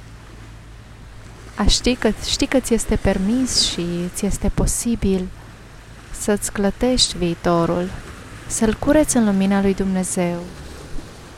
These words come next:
Îl ștergi de frici, de sentimentul datoriei, de gândul că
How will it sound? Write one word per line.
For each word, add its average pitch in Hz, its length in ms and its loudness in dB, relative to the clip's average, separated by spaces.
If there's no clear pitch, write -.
Îl 185 120 4
ștergi 220 840 2
de 185 100 4
frici, - 800 4
de 190 80 -4
sentimentul 185 720 4
datoriei, 180 760 4
de 196 180 2
gândul 262 680 6
că 220 480 4